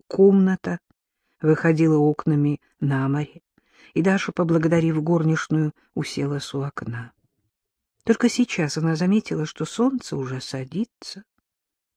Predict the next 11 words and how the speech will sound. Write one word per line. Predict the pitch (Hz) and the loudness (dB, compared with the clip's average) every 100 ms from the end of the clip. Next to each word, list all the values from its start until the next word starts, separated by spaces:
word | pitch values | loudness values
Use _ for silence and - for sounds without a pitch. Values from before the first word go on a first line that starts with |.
| _ _ _ _ | _ _ _ _
«Сколько | - - - - | -16 -14 -14 -8
же | 285 277 | -8 -4
времени?» — | 208 143 123 120 123 127 _ _ _ _ _ - | -4 -4 -4 -6 -8 -14 _ _ _ _ _ -10
удивилась | 139 151 143 143 139 | -4 -2 -2 -4 -8
Даша, | - 175 208 - 185 | -8 -8 -8 -8 -2
но | 180 175 175 170 - _ _ _ | 0 2 0 -4 -10 _ _ _
часов | - 233 - 180 151 | -2 -2 0 -2 0
в | 147 | 0
номере | 160 165 165 170 | 2 4 4 2
не | 175 240 | 4 2
было, | 240 226 226 | 2 -2 -4